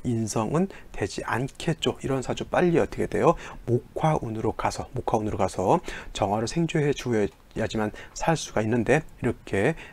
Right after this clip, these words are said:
해자, 해자, 신유운에 가, 가게 되면 좋지 않죠. 특-, 특히 신유대운에는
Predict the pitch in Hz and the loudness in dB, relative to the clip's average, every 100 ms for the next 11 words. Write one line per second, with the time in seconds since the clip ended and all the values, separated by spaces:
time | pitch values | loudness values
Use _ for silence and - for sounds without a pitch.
0 | - 139 175 - 160 - - - 147 - | -8 -4 0 4 4 2 -10 -4 -4 2
1 | 123 165 - - - - 185 185 180 - | 4 4 -2 -16 -8 2 6 6 4 0
2 | - - - - 143 127 - - - - | -20 -20 -20 -2 2 2 2 -2 -4 -8
3 | - 107 117 107 98 147 170 - - - | -2 0 2 0 2 2 0 -6 -8 -6
4 | - 101 98 - 117 147 139 - - - | -2 -2 -2 -4 -2 -2 -2 -4 -4 2
5 | 180 - - - - 180 180 170 110 104 | 2 0 -12 -6 2 4 4 4 0 0
6 | 120 | 0